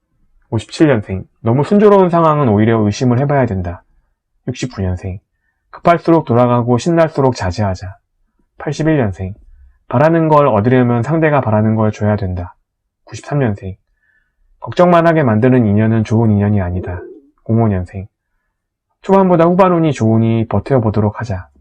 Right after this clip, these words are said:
개띠, 오십팔 년생. 명분이 있어야 나중에 당당할 수 있겠다. 칠십 년생. 욕심을 조금만 낮추면 금방 만족할 수 있다. 팔십이 년생. 언행일치가 되는 사람을 믿고 따라야 된다.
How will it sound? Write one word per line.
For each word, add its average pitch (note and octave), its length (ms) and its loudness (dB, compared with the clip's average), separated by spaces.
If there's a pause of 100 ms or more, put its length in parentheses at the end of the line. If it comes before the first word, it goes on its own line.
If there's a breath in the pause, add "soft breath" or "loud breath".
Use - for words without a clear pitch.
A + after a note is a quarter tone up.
(800)
개띠, A2+ 480 -2 (360)
오십팔 B2 340 -4
년생. G#2+ 320 -4 (500)
명분이 C#3 420 2
있어야 C3+ 260 0
나중에 A#2 300 2
당당할 A#2+ 420 0
수 - 160 -10
있겠다. - 480 -14 (340)
칠십 D#3 280 -6
년생. G2 400 -4 (540)
욕심을 E3+ 380 2
조금만 C#3+ 380 0
낮추면 C3 580 -2
금방 B2+ 340 0
만족할 A2 400 -2
수 G#2+ 160 -8
있다. - 380 -14 (500)
팔십이 C#3+ 400 -4
년생. F#2+ 400 -6 (640)
언행일치가 C#3+ 720 2
되는 A#2+ 240 2
사람을 B2 400 2
믿고 G2+ 360 -2
따라야 C#3+ 340 0
된다. F#2+ 420 -6